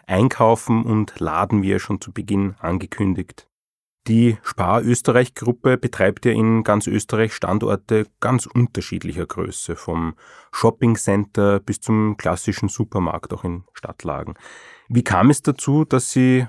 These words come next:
auf Ihren Parkplätzen nun auch Ladestationen anbieten und welche Vorteile versprechen Sie sich da als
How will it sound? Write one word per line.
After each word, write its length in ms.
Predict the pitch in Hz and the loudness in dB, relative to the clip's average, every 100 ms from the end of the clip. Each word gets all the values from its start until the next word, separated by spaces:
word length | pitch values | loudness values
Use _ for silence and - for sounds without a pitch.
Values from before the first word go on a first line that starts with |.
| - | -4
auf 140 | 110 | -2
Ihren 180 | 117 113 | 0 0
Parkplätzen 960 | - - - - 131 - - 143 135 117 | 0 -4 -4 0 0 0 0 2 2 2
nun 220 | 131 127 | 0 0
auch 260 | 120 - | -4 -4
Ladestationen 800 | - - 135 - - - 90 90 | -4 -2 -4 -4 -6 -4 -4 -4
anbieten 640 | 90 82 80 87 - - 87 | -4 -6 -6 -8 -10 -10 -8
und 360 | 85 85 - - - _ | -8 -10 -16 -20 -20 _
welche 300 | 101 104 - | 0 0 -2
Vorteile 480 | - 92 110 120 113 | -2 -2 2 2 0
versprechen 500 | - - 107 104 120 | -2 -4 -4 -2 -2
Sie 160 | 107 110 | -2 -2
sich 180 | 113 | -4
da 140 | - 101 | -2 0
als 480 | 101 110 - - | 0 -2 -4 -12